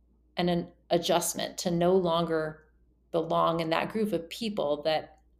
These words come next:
I had once been close with. But it did allow me to pursue what was important to me, namely spirituality and self-discovery, without feeling like I needed to hide it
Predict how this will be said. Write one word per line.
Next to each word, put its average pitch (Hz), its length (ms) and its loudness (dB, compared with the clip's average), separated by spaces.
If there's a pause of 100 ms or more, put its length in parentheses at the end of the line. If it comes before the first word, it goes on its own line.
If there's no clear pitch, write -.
I 165 140 2
had - 360 -4
once 220 340 0
been 165 460 -4 (240)
close - 340 0
with. - 220 -10 (2250)
But 247 100 10
it 247 120 4
did 311 180 0
allow 196 400 2
me 190 200 2
to 170 180 2 (560)
pursue 262 580 0
what 180 220 2
was 170 160 2
important 170 680 -4
to - 120 -12
me, 156 440 -10 (640)
namely 160 680 -2 (260)
spirituality 165 1120 2
and 151 140 -4
self-discovery, 165 1040 -2 (1700)
without 247 340 6
feeling 233 380 2
like 180 220 4
I 170 100 2
needed 165 340 0
to 165 60 -6
hide 151 460 -2
it - 260 -6